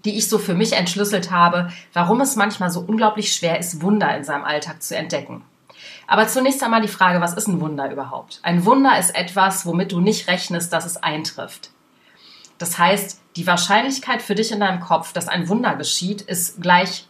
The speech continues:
null. Das ist also ein Wunder. Ereignisse, die du nicht für möglich hältst.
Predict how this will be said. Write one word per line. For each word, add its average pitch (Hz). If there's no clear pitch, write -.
null. 165
Das 175
ist -
also 151
ein 175
Wunder. 135
Ereignisse, 220
die 180
du 180
nicht 196
für -
möglich 165
hältst. 139